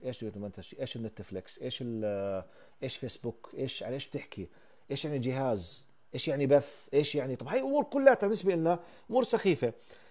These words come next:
مش راح يستوعبها لأنه في تطور معلوماتي هائل جدًا، هي ليست مستحيلة عقلًا، لكن صعب تستوعب الكيفية، لأنه هو لسه مش مستوعب شو معنى كهرباء، ولا مستوعب شو علاقة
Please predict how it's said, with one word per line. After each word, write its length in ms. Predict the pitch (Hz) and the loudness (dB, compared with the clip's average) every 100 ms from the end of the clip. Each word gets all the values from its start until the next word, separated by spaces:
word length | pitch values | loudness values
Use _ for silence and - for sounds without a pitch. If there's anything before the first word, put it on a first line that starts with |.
| - - | -20 -12
مش 120 | - | 2
راح 80 | 262 | 4
يستوعبها 500 | 240 240 214 180 135 | 6 4 6 4 4
لأنه 220 | 120 156 | 2 2
في 140 | 147 214 | 2 0
تطور 720 | 214 - 226 185 156 151 139 | 2 6 6 6 8 8 8
معلوماتي 800 | 143 139 160 170 233 226 220 170 | 2 2 2 2 2 2 0 0
هائل 380 | 190 226 208 160 | 2 4 4 4
جدًا، 380 | 208 160 139 | 0 0 0
هي 400 | 131 143 139 139 | 2 2 4 4
ليست 300 | 135 196 - | 4 2 0
مستحيلة 460 | 170 - 143 170 151 | -6 -4 -4 0 2
عقلًا، 500 | 127 - 110 117 120 | 2 0 -4 -2 0
لكن 240 | 139 139 135 | 0 -2 -6
صعب 340 | - 190 175 | 0 0 0
تستوعب 420 | 135 - 151 143 | -4 -2 0 2
الكيفية، 800 | 185 - 202 208 165 240 175 104 - - - - - - | 0 0 0 0 0 0 2 2 0 -20 -20 -20 -20 -2
لأنه 340 | 123 175 208 | 2 4 4
هو 200 | 196 214 | 4 6
لسه 300 | 214 196 - | 6 4 0
مش 140 | 175 185 | -2 -2
مستوعب 240 | 165 202 | 2 2
شو 100 | 175 | 4
معنى 180 | 185 185 | 2 2
كهرباء، 400 | 190 165 135 113 | 2 0 2 2
ولا 80 | 120 | 2
مستوعب 400 | 151 - 180 185 | 0 0 2 2
شو 180 | - 170 | 2 2
علاقة 380 | 156 180 175 | 6 4 4